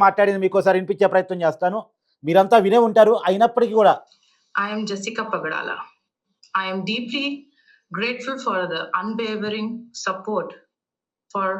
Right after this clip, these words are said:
Speaker 2: from my Christian brothers and sisters. My love for my husband Praveen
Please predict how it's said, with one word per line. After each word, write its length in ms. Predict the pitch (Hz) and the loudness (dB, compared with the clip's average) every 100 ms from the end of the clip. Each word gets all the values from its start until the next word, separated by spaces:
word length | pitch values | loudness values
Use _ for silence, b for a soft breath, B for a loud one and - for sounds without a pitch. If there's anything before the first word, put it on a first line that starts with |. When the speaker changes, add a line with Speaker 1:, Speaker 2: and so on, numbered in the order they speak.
| 190 - _ _ _ | -10 -20 _ _ _
Speaker 2:
from 220 | 226 277 285 | -4 -2 -2
my 180 | 247 - | -4 -6
Christian 380 | 214 - 233 | -10 -6 -4
brothers 340 | 180 175 202 190 | -4 -4 -6 -6
and 180 | 185 196 | -8 -10
sisters. 640 | 190 - _ - - _ _ _ _ _ _ 190 | -14 -18 _ -20 -20 _ _ _ _ _ _ -8
My 180 | 175 175 | -6 -4
love 380 | 185 202 214 208 - _ _ _ _ | -4 -4 -6 -10 -18 _ _ _ _
for 140 | 226 | 0
my 100 | 240 | 0
husband 560 | 254 233 220 233 233 233 | -4 -6 -6 -6 -4 -4
Praveen 680 | 208 180 202 196 160 - | -4 -6 -8 -8 -10 -12